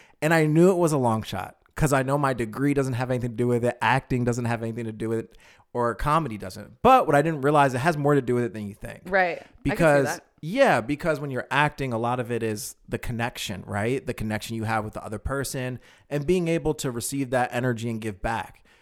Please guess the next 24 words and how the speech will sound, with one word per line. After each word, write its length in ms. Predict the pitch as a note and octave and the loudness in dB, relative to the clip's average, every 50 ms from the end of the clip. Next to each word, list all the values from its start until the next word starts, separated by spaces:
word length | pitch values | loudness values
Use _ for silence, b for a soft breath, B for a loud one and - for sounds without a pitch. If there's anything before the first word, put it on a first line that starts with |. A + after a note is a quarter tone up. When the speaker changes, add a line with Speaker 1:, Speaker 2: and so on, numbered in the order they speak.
| b b | b b
Speaker 1:
So 480 | - - - C#3+ C3 C3 B2+ B2+ B2+ - A2 | -10 -4 0 4 4 6 6 4 2 2 0
a 40 | |
lot 280 | B2 B2 C3 D3 F3+ G3+ | 2 4 4 4 4 2
of 100 | G3+ C#3 | -2 -2
life 200 | A#2+ C3+ E3+ - | 0 -2 0 0
coaching 400 | - D#3+ D3 D3 - - C#3 C3 | 0 0 0 0 -2 -8 -10 -8
is 320 | - F#2 A#2+ C#3+ C3 A2 | -6 -2 -2 -2 -2 -2
that, 420 | - - G#2+ G#2+ C3 D#3+ - - - | -6 -6 -4 -2 -2 -2 -2 -4 -6
you 120 | - - - | -4 -2 0
Speaker 2:
Yeah. 160 | F3 E3 A2 | 2 2 2
Speaker 1:
know, 40 | A2+ | 2
like, 240 | A#2 A2+ G2+ - | 2 0 -2 -2
you 80 | - A#2+ | -6 -6
really 520 | A2+ A2 A#2 B2+ B2+ C3 C#3 C3+ C3+ C3 | -4 -2 0 0 0 0 0 0 -2 -4
can't 360 | G#2+ - - A#2+ B2 B2 G2 - | -6 -8 -8 -6 -6 -6 -6 -4
be 60 | B2 | -4
in 80 | A#2+ | -4
a 60 | A2+ G#2+ | -4 -4
vacuum. 460 | G2+ G#2+ A2 B2 B2 - - G#2+ A2 A2+ | -4 -2 -2 -2 -2 -4 -6 -8 -4 -4
You've 160 | A#2 A2+ G#2+ | -4 -4 -2
gotta 280 | - A#2 A2 A2 A2 | -2 0 0 0 -2
make 220 | A2 A2+ A2 A2 - | -2 -4 -6 -8 -8
sure 260 | - - - A2+ A2+ | -10 -8 -6 -6 -6
that 300 | G#2+ G#2+ G#2 G#2 G#2+ - | -4 -4 -6 -6 -6 -8